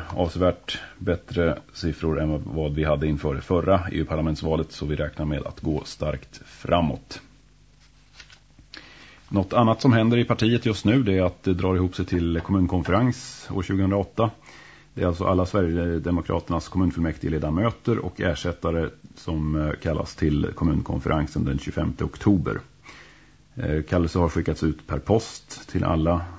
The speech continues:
ledamöter och ersättare. Och har man inte fått kallelsen av någon anledning så ombeds man kontakta sin kommunförening alternativt partikansliet.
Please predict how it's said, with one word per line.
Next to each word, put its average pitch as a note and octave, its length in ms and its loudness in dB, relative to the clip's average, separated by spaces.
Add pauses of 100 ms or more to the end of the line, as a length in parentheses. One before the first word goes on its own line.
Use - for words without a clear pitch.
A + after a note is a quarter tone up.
ledamöter F2+ 800 0
och E2+ 140 -6
ersättare. G2 520 0 (720)
Och F#2+ 120 -4
har F2+ 80 4
man F#2 140 6
inte F2 200 4
fått - 480 0
kallelsen E2 360 2
av D#2+ 100 2
någon E2 220 2
anledning D2+ 380 2
så D#2+ 180 -2
ombeds D2 400 -2
man D#2+ 120 0
kontakta D2+ 720 -2 (120)
sin B1+ 260 -4
kommunförening D2 960 0
alternativt C#2 580 -4
partikansliet. - 1040 -4